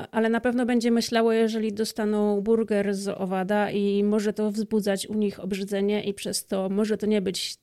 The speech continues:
jednak popularnym posiłkiem alternatywnym dla, dla tradycyjnego mięsa. No, przyszłość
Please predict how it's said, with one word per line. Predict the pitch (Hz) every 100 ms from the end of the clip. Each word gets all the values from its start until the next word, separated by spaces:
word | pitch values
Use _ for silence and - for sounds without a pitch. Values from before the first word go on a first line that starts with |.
| -
jednak | 208 202 190 185
popularnym | - 190 208 196 190 190 196 185 185 202 _ - - - _
posiłkiem | - 208 - 208 202 196 196
alternatywnym | - 202 202 208 202 196 190 202 202 196 196 185 185 190
dla, | 196 180 185 185 180 180 190 -
dla | 196 190 -
tradycyjnego | - 196 196 - 190 196 202
mięsa. | 202 196 196 - 196 214 _ _ _ - - _ _ -
No, | 240 233
przyszłość | - 254 262 262 - - - -